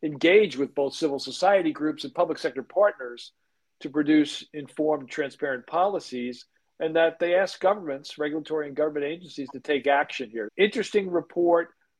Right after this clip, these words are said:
While the dollar amount might not seem that dramatically high,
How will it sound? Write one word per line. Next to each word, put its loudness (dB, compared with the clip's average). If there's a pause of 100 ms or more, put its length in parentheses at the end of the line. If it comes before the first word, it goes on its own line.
While 0
the -4
dollar 0
amount -4
might -6
not -8
seem -12 (100)
that 0
dramatically -2
high, -2